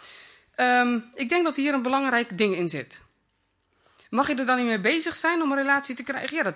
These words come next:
denk ik zeker wel. Ik denk, als waren jullie ook niet hier gekomen, dan hadden wij ook niet deze conferentie georganiseerd. Dus ik denk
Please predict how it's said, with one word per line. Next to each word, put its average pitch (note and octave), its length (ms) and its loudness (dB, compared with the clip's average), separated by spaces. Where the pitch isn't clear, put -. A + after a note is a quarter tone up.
denk D#3+ 180 -2
ik D#3 120 -6
zeker C#4+ 300 -4
wel. D#3 240 -4
Ik E3+ 120 -12
denk, D3+ 140 -4
als D#3 100 -8
waren E3 200 -2
jullie E3 160 -4
ook E3+ 80 -4
niet F#3 300 -4
hier G3+ 100 0
gekomen, A3+ 320 -4
dan G#3 140 0
hadden G#3 200 -2
wij F#3+ 120 4
ook G3+ 100 -2
niet A#3+ 300 0
deze A3+ 380 -2
conferentie B3 460 -2
georganiseerd. D#3 640 -4
Dus F3+ 100 -10
ik F#3+ 80 -8
denk G3+ 180 -2